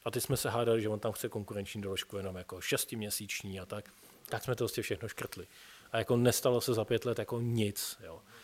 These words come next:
A prošlo tam tudy stovky lidí a v podstatě, když jim jenom řeknete: „Hele, my tady s váma to nebudeme řešit, věříme, se budete chovat slušně,“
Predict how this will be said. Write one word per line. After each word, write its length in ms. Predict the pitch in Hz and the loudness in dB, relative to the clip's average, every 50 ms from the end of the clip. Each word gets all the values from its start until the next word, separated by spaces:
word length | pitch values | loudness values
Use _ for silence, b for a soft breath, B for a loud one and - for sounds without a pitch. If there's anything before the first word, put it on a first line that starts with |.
| B B B B | B B B B
A 80 | 123 | -2
prošlo 360 | 113 - 127 117 - - 127 107 | 4 6 6 6 8 6 6 6
tam 160 | 123 120 113 | 6 4 4
tudy 180 | - 127 120 | 4 4 4
stovky 440 | 113 - - - 131 - - - 143 | 4 2 2 0 0 0 0 0 2
lidí 500 | 127 127 120 120 123 120 120 123 131 139 | 2 2 2 2 -2 -2 -2 -2 -4 -4
a 260 | - - 113 113 107 | -2 -2 0 0 0
v 40 | 104 | 0
podstatě, 400 | - 123 - - 127 117 - 127 | 0 -4 -2 0 0 2 2 0
když 200 | 117 120 113 - | 0 2 0 0
jim 80 | 127 120 | 0 2
jenom 120 | 120 120 | 0 0
řeknete: 340 | - 120 101 120 117 - 127 | 0 -2 -4 -4 -2 0 2
„Hele, 240 | 107 113 120 120 117 B B B B B | 4 4 6 4 4 B B B B B
my 80 | - 104 | -8 -2
tady 140 | - 120 113 | 0 0 0
s 80 | - | 2
váma 200 | - 131 120 123 | 0 0 0 0
to 120 | 117 - 117 | -2 -2 -2
nebudeme 300 | 110 107 117 117 110 110 | -2 -2 -2 -2 -2 -2
řešit, 320 | - 117 117 - 143 127 | 0 0 0 0 -2 -2
věříme, 400 | 117 113 107 - 123 113 117 113 | -2 -4 -4 -4 -4 -4 -4 -4
se 140 | - - 120 | -2 -2 -2
budete 240 | 113 113 110 - 110 | -2 -2 -2 -2 -6
chovat 280 | - - 107 95 92 | -4 -4 -4 -4 -4
slušně,“ 460 | - - 117 - - - 127 120 117 | -6 -6 -6 -6 -4 -2 0 0 0